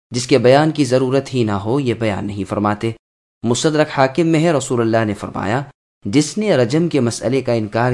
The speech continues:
کیا، اس نے بے علمی سے قرآن سے انکار کیا۔" چنانچہ اس آیت میں اسی رجم کے چھپانے کا ذکر ہے۔ پھر قرآن عظیم کی بابت اللہ تعالیٰ فرماتے ہیں کہ اللہ ہی نے اس نبی کریم صلی اللہ علیہ وسلم پر اپنی ایک کتاب اتاری ہے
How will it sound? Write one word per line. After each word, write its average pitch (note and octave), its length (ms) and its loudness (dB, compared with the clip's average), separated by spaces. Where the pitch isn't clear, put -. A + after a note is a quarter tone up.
کیا، C#3 220 -2
اس C#3+ 220 -2
نے A2 60 0
بے G#2+ 220 2
علمی G#2 280 0
سے C3+ 260 -4
قرآن G#2 260 0
سے F#2 160 -8
انکار G#2+ 300 -2
کیا۔" B2 360 -4
چنانچہ D#3+ 460 0
اس F3 220 -2
آیت B2 320 0
میں C#3+ 220 0
اسی C3+ 280 -2
رجم A#2+ 260 0
کے A2+ 140 -4
چھپانے G#2 460 -4
کا B2+ 160 -2
ذکر G#2+ 300 -4
ہے۔ G2 180 -6
پھر C3+ 120 0
قرآن C3+ 340 4
عظیم C3+ 340 0
کی D3+ 120 0
بابت B2+ 400 0
اللہ A#2 220 0
تعالیٰ G#2 200 0
فرماتے - 420 -6
ہیں C#3+ 140 0
کہ D3+ 180 0
اللہ C#3 360 4
ہی G3+ 160 2
نے F#3 240 0
اس C#3 200 -6
نبی B2+ 320 0
کریم B2 300 0
صلی C3 240 0
اللہ A#2 160 2
علیہ A#2+ 260 4
وسلم G#2+ 420 -2
پر C3+ 140 2
اپنی A#2+ 300 0
ایک A2 140 0
کتاب - 360 -10
اتاری A2+ 340 0
ہے D#3+ 160 -2